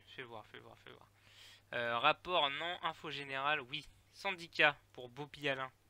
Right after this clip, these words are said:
Il a vingt-trois ans. Est-ce qu'il sera fort un jour ?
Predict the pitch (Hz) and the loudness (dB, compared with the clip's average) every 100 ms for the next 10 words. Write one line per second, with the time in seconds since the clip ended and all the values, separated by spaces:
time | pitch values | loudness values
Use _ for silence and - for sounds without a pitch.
0 | _ - 117 135 - - 123 123 _ _ | _ -4 -4 -4 -6 -8 -8 -14 _ _
1 | _ _ _ _ _ _ _ _ _ - | _ _ _ _ _ _ _ _ _ -12
2 | 131 - - 143 - 156 135 127 127 | -12 -10 -2 -2 0 0 0 -2 -6